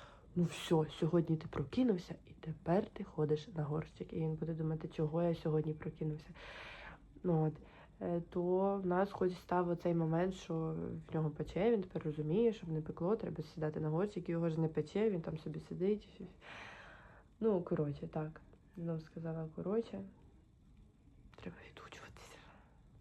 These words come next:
Ух, так що таке, розказуйте, може, в когось були якісь подібні випадки, як взагалі.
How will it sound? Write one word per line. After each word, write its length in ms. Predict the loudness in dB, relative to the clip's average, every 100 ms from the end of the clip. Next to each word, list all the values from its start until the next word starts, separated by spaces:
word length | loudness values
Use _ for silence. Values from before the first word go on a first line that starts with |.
| -20 -20 -20 -20 -18 -16 -16 -18 -18 -18 -20 -20 -20 -20 0 8
Ух, 340 | 10 8 2
так 120 | 0
що 140 | 0 0
таке, 420 | 0 8 10 10
розказуйте, 580 | 8 6 4 6 4 6
може, 220 | 4 2
в 60 | 0
когось 280 | 4 6
були 220 | 6 4 4
якісь 240 | 4 0
подібні 440 | 0 2 4 4
випадки, 500 | 4 4 4 0 2
як 500 | 4 4 4 4 2
взагалі. 520 | 0 2 2 4 4